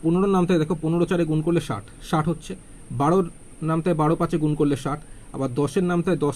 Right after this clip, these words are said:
ছয় গুণ করলে ষাট, তিনটে ক্ষেত্রেই কিন্তু সমান আসছে, তাই অপশন এ হয়ে যাবে সঠিক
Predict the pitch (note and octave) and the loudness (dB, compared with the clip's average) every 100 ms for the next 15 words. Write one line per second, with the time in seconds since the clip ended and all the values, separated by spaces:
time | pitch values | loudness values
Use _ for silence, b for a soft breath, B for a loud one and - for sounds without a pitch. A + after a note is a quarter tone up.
0 | - D3+ C#3 B2+ B2+ A#2+ A#2 - D#3 D#3+ | 0 0 0 -2 -2 -2 -6 -2 0 0
1 | D#3+ E3+ F#3 F3 C#3+ B2+ - - - - | 0 0 2 2 0 -2 -8 -10 -18 -18
2 | - - - - F#3 F3+ B2+ - A2+ - | -20 -20 -18 0 4 6 4 -2 -10 -12
3 | - - D#3+ D#3 D3 G3+ - F3 F3+ E3+ | -10 -2 -2 -2 0 0 2 4 4 4
4 | D#3+ A#2+ | 2 -2